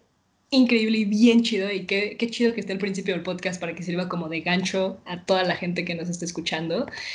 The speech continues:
que David y Tina fueron de las primeras personas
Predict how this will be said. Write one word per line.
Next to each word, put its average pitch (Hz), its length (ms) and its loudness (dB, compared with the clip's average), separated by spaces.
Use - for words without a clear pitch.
que 180 640 4
David 240 640 8
y 180 220 -2
Tina 196 340 2
fueron 196 240 -2
de 196 80 0
las 160 140 -4
primeras 196 540 2
personas 190 680 -2